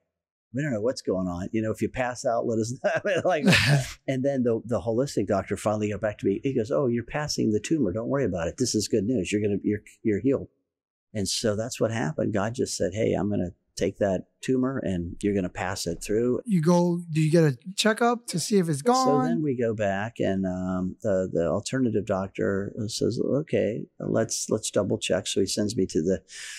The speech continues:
Speaker 1: cancer clinic, and they go inside and, uh, and they look around, and it was a, they're like, "We've never seen anything like this. We've never seen or even heard of somebody just passing a tumor out.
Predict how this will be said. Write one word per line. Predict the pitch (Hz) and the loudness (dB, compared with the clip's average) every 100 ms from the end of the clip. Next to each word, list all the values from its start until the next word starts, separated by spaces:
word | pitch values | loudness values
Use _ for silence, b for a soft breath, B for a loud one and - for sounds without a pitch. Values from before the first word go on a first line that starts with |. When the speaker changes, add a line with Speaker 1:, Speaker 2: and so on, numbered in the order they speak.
| B _ | B _
Speaker 1:
cancer | - 117 - | -2 0 0
clinic, | 101 98 98 104 | -2 0 0 0
and | 92 | 0
they | 98 | 0
go | 104 98 | 2 0
inside | 101 101 - 87 90 95 | 0 -2 -2 -2 -2 0
and, | 95 92 | 0 0
uh, | 92 90 | -2 -2
and | 87 95 | -4 -4
they | 90 | -2
look | 95 104 | 0 0
around, | 90 98 123 117 | -2 -2 -2 0
and | 92 | 0
it | 98 | 0
was | 98 | 0
a, | 92 95 | -2 -2
they're | 101 | -2
like, | 98 95 - _ _ 123 | 0 -2 -4 _ _ -2
"We've | 135 | 0
never | 147 127 | 0 -2
seen | - 113 | -2 -2
anything | 104 98 | -2 -2
like | 98 113 | -2 -4
this. | - - - | -4 -6 -2
We've | 107 | -2
never | 113 113 113 | -2 -2 -2
seen | - 107 104 98 98 B B B - | -2 0 0 -2 -4 B B B -4
or | 110 | 0
even | 101 110 98 | 2 0 -4
heard | 85 123 120 | -2 0 0
of | - | -2
somebody | 104 92 95 | -2 0 0
just | 90 85 - | -2 -6 -6
passing | - 107 107 - 87 104 _ b b - | -6 -4 -4 -2 -4 -6 _ b b -8
a | 104 | -6
tumor | - - 139 92 78 | -4 -2 0 -2 -6
out. | - 67 - | -6 -4 -4